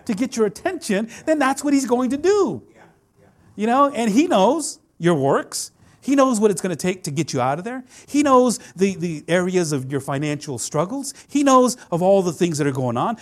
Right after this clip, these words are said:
Speaker 1: But if that's what he has to do to get you to have humility, gentleness, love one another, bearing in love, to, to submit to one another, if those are the things he has to do,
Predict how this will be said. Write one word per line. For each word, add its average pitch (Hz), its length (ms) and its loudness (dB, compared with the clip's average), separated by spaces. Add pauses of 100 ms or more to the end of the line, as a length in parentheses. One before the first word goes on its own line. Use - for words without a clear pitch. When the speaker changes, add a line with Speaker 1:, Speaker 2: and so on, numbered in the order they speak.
(140)
Speaker 1:
But 202 100 4
if 170 140 2
that's 262 340 0 (160)
what 202 140 2
he 196 120 4
has 233 380 -2 (180)
to 226 100 2
do 165 500 4 (200)
to 202 100 -2
get 254 260 -2
you 220 60 2
to 196 100 2
have 185 240 2
humility, 170 640 0 (200)
gentleness, 202 580 0 (160)
love 208 340 2
one 220 200 -2
another, 185 280 -2
bearing 190 320 -2
in 170 80 -4
love, 151 440 -2
to, 202 160 2
to 185 180 -4
submit 240 440 0
to 233 80 -4
one 175 180 -2
another, 139 280 -2 (180)
if 165 140 -10
those 262 300 -4
are 294 60 -4
the 269 120 -4
things 208 240 -6
he 180 100 -8
has 180 260 -4
to 185 80 -12
do, 196 180 -6